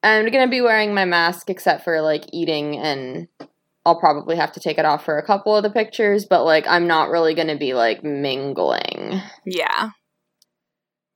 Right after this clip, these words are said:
Speaker 1: We'll make it work. If it was not my sister, I would not st-, be doing it, but I have to be there for her, so, you know, it'll be fine.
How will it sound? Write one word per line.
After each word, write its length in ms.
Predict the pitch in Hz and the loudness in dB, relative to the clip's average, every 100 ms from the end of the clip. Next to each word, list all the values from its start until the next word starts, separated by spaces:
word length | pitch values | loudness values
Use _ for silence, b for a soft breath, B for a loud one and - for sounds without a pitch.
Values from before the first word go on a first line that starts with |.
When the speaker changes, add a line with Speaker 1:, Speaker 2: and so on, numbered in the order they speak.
| _ - | _ 0
Speaker 1:
We'll 180 | 311 | 2
make 260 | 302 254 233 | 4 4 2
it 140 | 208 | 0
work. 460 | 139 127 - - - _ 240 | -2 -8 -10 -14 -20 _ -2
If 120 | 262 | 0
it 120 | 240 | 2
was 180 | 247 226 | 2 2
not 240 | 214 208 | 2 2
my 100 | 208 | 0
sister, 460 | 208 196 196 208 190 | 0 -2 -2 2 2
I 100 | 170 | 2
would 180 | 170 170 | 0 -2
not 320 | 156 147 135 - _ _ _ _ | -4 -2 -4 -6 _ _ _ _
st-, 380 | - - - 175 | -18 -16 -12 -6
be 160 | 185 170 | -2 0
doing 320 | 165 156 160 | 2 2 2
it, 240 | 165 160 - - | 0 0 -6 -2
but 440 | 160 117 107 - _ _ _ _ _ _ _ - | 0 2 0 -2 _ _ _ _ _ _ _ -2
I 100 | 190 | 0
have 220 | 160 - | 0 -2
to 80 | 160 | -10
be 140 | 135 | -6
there 180 | 113 175 | -4 -4
for 120 | - | -6
her, 280 | 190 - - | -6 -4 -6
so, 420 | 202 - - 226 - _ _ _ _ 427 | -6 -4 -4 -6 -14 _ _ _ _ 2
you 100 | 381 | 4
know, 240 | 214 226 - | 2 0 -2
it'll 200 | 339 247 | -2 -2
be 100 | 170 | -4
fine. 380 | - - - | -6 -8 -10